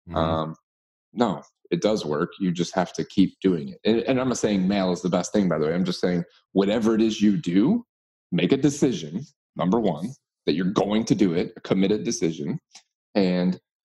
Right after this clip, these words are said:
Speaker 2: do it consistently over and over and over again. And I would say really the other root of that, um, w-, but I've been doing it for a while now, is track everything.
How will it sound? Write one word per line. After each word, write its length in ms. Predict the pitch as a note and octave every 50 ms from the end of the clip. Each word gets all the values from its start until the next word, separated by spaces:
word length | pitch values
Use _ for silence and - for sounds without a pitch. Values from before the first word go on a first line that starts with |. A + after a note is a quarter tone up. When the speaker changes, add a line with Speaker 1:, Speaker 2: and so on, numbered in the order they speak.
| _ -
Speaker 2:
do 140 | - F#3 E3
it 260 | - - - - - - _ _ _ -
consistently 640 | - G2 F#2+ - D3+ D3+ - - F2 E2 D2+ C#2 - _ _ _
over 220 | A#2+ C#3 C#3 C#3
and 80 | C3 B2+
over 180 | B2+ A#2+ A#2 A2+
and 80 | A2+
over 140 | A2+ G2+ F#2
again. 240 | F2+ E2 E2+ D#2+ -
And 160 | - D3+ D#3
I 120 | B2+ B2 C3+
would 120 | B2+ A#2+
say 320 | - - A#2 A2 G2+ G#2 - - _ _ _ _ _ _ _ _ - A2+ B2+
really 260 | C3+ C3 B2+ A#2+ A2
the 100 | G2 G2+
other 300 | E2+ G#2 G#2+ G#2 G2 F#2+
root 260 | E2+ F2+ G2 G2 F2
of 80 | F#2 E2
that, 320 | F2+ F2 E2+ E2+ D#2+ -
um, 380 | - F2+ E2 D#2+ D2+ D#2 D#2+ - - _ _ _ - - - _ _ -
w-, 220 | F2 D2 A1 -
but 80 | - F#2
I've 140 | F2 E2+ D#2+
been 80 | - E2
doing 220 | D#2 E2+ E2+ E2+ E2
it 80 | D#2+
for 100 | - -
a 60 | D2
while 260 | D2 E2 E2+ E2 D#2+ D#2
now, 240 | D#2+ D#2 D#2 D#2
is 160 | G#1 D#2 E2 -
track 320 | - - - D#2+ D2+ - -
everything. 480 | C#2+ C#2 - - - - - - -